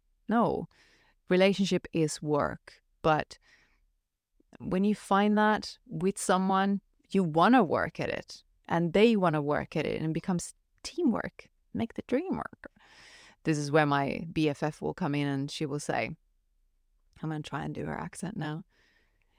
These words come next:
"It wasn't a perfect marriage. You're romanticizing the good and forgetting the bad. You, oh, you used to lay awake at night, anxiously waiting for him to come home when he was out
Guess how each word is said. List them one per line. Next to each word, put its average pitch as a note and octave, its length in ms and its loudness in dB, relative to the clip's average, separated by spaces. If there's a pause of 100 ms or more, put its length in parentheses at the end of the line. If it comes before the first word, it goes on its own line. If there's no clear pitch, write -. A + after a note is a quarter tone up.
(300)
"It E3+ 180 0
wasn't A3+ 340 4
a G3 40 2
perfect E3+ 500 -2
marriage. D3+ 680 -2
You're G3 220 2
romanticizing A3 1000 4
the D#3+ 80 -4
good G#3 320 4
and D#3+ 120 -2
forgetting G#3+ 600 0
the G3+ 60 2
bad. F#3+ 520 2 (400)
You, - 80 -4 (160)
oh, B3 200 4
you G#3+ 200 0
used B3+ 220 4
to A#3+ 100 4
lay G#3+ 240 4
awake A#3 500 2
at E3+ 100 0
night, D#3 400 -4
anxiously G#3+ 760 0
waiting G3 360 4
for F3+ 120 -6
him F3+ 160 -2
to - 100 -14
come F#3+ 280 -2
home A#3 360 2
when E3 100 -4
he E3 60 -2
was E3 160 -6
out E3+ 160 -4